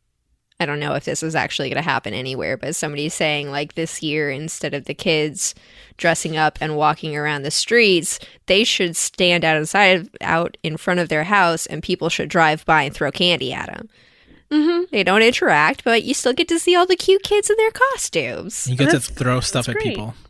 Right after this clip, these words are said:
Speaker 2: Yeah.
Speaker 1: And you get to throw stuff at people.
Speaker 2: <laughs> I mean,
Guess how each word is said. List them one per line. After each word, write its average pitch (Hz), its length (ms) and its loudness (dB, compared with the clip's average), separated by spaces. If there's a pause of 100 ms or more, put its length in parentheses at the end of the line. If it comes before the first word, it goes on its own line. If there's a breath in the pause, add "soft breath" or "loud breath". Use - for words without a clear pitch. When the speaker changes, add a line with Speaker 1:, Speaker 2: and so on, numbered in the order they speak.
(420)
Speaker 2:
Yeah. 320 300 4
Speaker 1:
And 254 80 2
you 214 60 4
get 170 160 2
to 285 100 -4
throw 302 240 4
stuff 147 280 -2
at - 120 -4
people. - 280 -4
Speaker 2:
<laughs> - 0 -
I 302 80 6
mean, 349 540 6